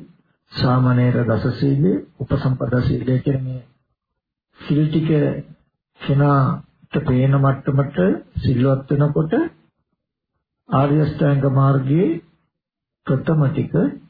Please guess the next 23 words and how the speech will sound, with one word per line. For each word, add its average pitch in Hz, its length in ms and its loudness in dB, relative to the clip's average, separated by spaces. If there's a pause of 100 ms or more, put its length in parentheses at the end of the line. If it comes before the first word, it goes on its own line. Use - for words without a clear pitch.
(160)
සම්පූර්ණ - 800 -2
සීලය. - 380 -4 (720)
හ්ම්? 175 140 2 (1200)
පොළවේ 170 400 2
ඉඳලා 151 420 2
යම් 139 180 2
කිසි - 280 -2
මිනිසෙක් 139 680 0
යම් 127 220 2
කර්මාන්තයක් 131 920 0
කරයි 117 340 0
නම් 143 240 2 (1500)
ඒ 156 100 0
හැම 120 260 2
කෙනෙක්ම 151 420 2
පොළවේ 127 320 2
පිහිටලා 131 420 0
කරනවා 131 400 2
වගේ 139 320 2 (840)
සීලයේ 160 600 2
පිහිටලා 143 480 2
සීලය 139 440 2 (120)
නිසා 131 480 2